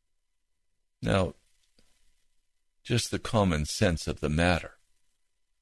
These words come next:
regardless of what your favorite preachers may tell you, you cannot be saved and still walk in sin, because to be saved means to be saved from your sin.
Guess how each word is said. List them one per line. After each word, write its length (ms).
regardless 720
of 120
what 200
your 180
favorite 480
preachers 500
may 140
tell 300
you, 180
you 160
cannot 460
be 100
saved 680
and 160
still 280
walk 320
in 100
sin, 420
because 400
to 140
be 220
saved 580
means 480
to 160
be 220
saved 440
from 240
your 200
sin. 540